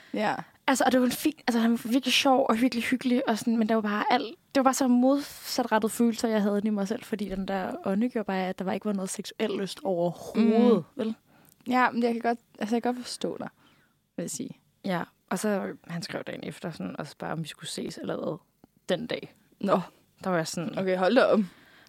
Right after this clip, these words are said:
Speaker 2: Og han skrev også noget med, at han var sådan lidt uerfaren med piger og sådan noget. Og det ved jeg ikke, det
Speaker 1: Ah.
Speaker 2: gjorde også bare, og det skal heller ikke være sådan, men lige præcis for mig var det også bare lidt sådan en ting, hvor jeg tænkte, okay, men så har jeg faktisk ikke lyst til at se så meget med det. Jeg ved ikke, jeg, sådan, jeg skal ikke lære dig alt muligt. Det havde jeg faktisk
Speaker 1: Men,
Speaker 2: ikke lyst
Speaker 1: men,
Speaker 2: til.
Speaker 1: nej, men, men også sådan,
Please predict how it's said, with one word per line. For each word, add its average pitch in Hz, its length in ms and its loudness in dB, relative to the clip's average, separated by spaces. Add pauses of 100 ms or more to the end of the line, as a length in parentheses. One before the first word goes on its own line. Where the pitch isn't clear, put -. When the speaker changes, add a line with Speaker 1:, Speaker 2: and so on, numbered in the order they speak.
Speaker 2:
Og 190 60 0
han 185 100 0
skrev 185 340 -2
også 170 140 -4
noget 170 80 -4
med, 160 80 -4
at 151 60 -4
han - 60 -8
var 151 60 -6
sådan 151 140 -8 (100)
lidt 165 120 -6
uerfaren - 480 -8
med 165 80 -8
piger 170 420 -8
og 226 100 -12
sådan - 180 -10
noget. - 180 -4
Og 226 100 2
det 247 80 4
ved 330 60 6
jeg 311 100 8
ikke, - 80 4
det 185 60 0
Speaker 1:
Ah. - 40 2
Speaker 2:
gjorde 302 120 6
også 285 100 -2
bare, 262 180 4 (720)
og 262 120 4
det 302 100 4
skal 320 160 2
heller 339 220 6
ikke 294 120 2
være 285 100 4
sådan, 311 160 0
men 294 100 4
lige 392 140 4
præcis 381 460 -2 (100)
for 320 120 2
mig 294 300 6
var 285 100 6
det 269 140 4
også 285 140 4 (320)
bare 269 180 6
lidt 269 180 4
sådan 285 160 2
en 247 60 0
ting, 285 180 0
hvor 247 80 4
jeg 233 80 2
tænkte, 240 220 0
okay, 381 160 0 (140)
men 262 140 0
så 302 140 0 (360)
har 254 100 2
jeg 254 80 2
faktisk 254 160 2
ikke 277 120 2
lyst 302 100 6
til 339 80 8
at 311 80 6
se 277 220 6
så 269 60 2
meget 269 140 6
med 269 80 8
det. 339 60 2
Jeg 330 80 6
ved 349 60 8
ikke, 339 100 4
jeg, 311 60 4
sådan, 294 100 2
jeg 285 60 2
skal - 140 0
ikke 311 200 0
lære 196 240 4
dig 240 80 4
alt 196 120 -2
muligt. 190 220 0
Det 240 60 -2
havde 262 80 4
jeg 247 60 0
faktisk 233 160 0
Speaker 1:
Men, 233 140 6
Speaker 2:
ikke 220 140 6
lyst 247 220 4
Speaker 1:
men, 208 100 -6
Speaker 2:
til. 175 100 0
Speaker 1:
nej, 233 240 8
men, 220 220 4
men 220 180 6
også 226 260 6
sådan, 240 240 6